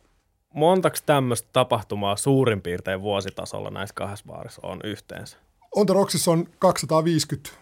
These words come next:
Speaker 2: noin kaksisataaviisikymmentä tapahtumaa. On se sit, ja siis, ö, live-tapahtumaa.
Speaker 1: Joo.
Speaker 2: Eli käytännössä joka viikko keskiviikosta lauantaihin. Ja sitten myös noin vähän ehkä haastavammat päivät, eli sunnuntai, maanantai, tiistai, niin nekin aina silloin, kun se on mahdollista.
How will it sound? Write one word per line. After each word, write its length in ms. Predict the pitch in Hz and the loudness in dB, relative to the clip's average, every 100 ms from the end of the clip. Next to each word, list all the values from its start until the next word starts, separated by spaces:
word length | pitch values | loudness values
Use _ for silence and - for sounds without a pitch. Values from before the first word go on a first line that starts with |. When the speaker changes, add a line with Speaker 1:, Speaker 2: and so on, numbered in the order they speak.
| _ 160 | _ 2
Speaker 2:
noin 220 | 180 160 | 4 6
kaksisataaviisikymmentä 760 | 156 - 151 131 123 - - _ | 2 0 -4 -4 -6 -8 -14 _
tapahtumaa. 680 | 120 107 - 127 110 113 - | -8 -6 -10 -16 -18 -20 -12
On 140 | 143 123 | -8 -8
se 100 | 113 | -8
sit, 280 | 135 _ | -12 _
ja 180 | 151 143 | 2 2
siis, 300 | 135 139 - | 2 -2 -4
ö, 40 | 170 143 143 | -10 -10 -4
live-tapahtumaa. 720 | 160 147 131 110 - - - - _ _ | 2 4 4 0 -6 -14 -20 -20 _ _
Speaker 1:
Joo. 220 | 107 90 - _ _ 151 | -2 -2 -4 _ _ 0
Speaker 2:
Eli 260 | 143 147 143 | 0 2 4
käytännössä 420 | 165 151 165 175 | 4 4 2 2
joka 340 | 160 156 - 151 | 4 2 0 -2
viikko 360 | 135 - 131 | -4 -4 -6
keskiviikosta 600 | 151 131 143 123 117 131 | -4 -6 -4 -6 -8 -8
lauantaihin. 480 | 117 117 120 120 104 - | -8 -8 -12 -12 -14 -10
Ja 80 | 139 | -6
sitten 320 | 139 - - - _ _ _ - | -4 -4 -6 -8 _ _ _ -4
myös 200 | 127 143 | -2 0
noin 140 | 131 | 2
vähän 240 | 135 139 | 2 0
ehkä 320 | 131 - 139 - | -2 -4 -6 -4
haastavammat 600 | 147 143 - 123 117 110 | -2 -2 -2 -2 -4 -6
päivät, 340 | 123 117 107 120 | -6 -6 -8 -8
eli 100 | 110 | -8
sunnuntai, 360 | 120 117 123 | -6 -6 -6
maanantai, 360 | 123 123 127 120 | -6 -8 -8 -8
tiistai, 400 | 135 120 - 117 | -8 -8 -10 -12
niin 140 | 120 - _ _ | -12 -16 _ _
nekin 260 | 143 135 135 | -2 0 2
aina 120 | 139 | 2
silloin, 240 | 127 131 127 | 0 -2 -2
kun 80 | |
se 60 | 135 | 0
on 60 | 131 | 0
mahdollista. 440 | 123 117 117 | -2 -6 -10